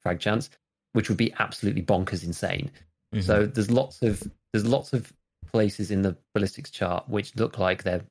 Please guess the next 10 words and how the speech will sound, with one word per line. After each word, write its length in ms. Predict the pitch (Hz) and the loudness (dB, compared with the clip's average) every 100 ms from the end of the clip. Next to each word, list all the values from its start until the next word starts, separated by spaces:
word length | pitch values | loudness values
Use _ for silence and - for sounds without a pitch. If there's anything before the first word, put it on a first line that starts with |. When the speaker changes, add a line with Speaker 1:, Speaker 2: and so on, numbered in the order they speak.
| - | 0
Speaker 1:
they 100 | 101 | 4
know 340 | 101 98 110 | 6 6 6
and 100 | 147 | 6
it's 120 | 120 - | 2 2
balanced 320 | 92 110 - | 2 2 2
around 180 | 139 156 | 2 2
that 140 | 147 | 2
fact 220 | 170 117 | 0 2
already. 360 | 101 110 170 147 _ _ _ - | 2 4 2 -2 _ _ _ -2
Um, 460 | 104 101 98 98 | 2 4 4 2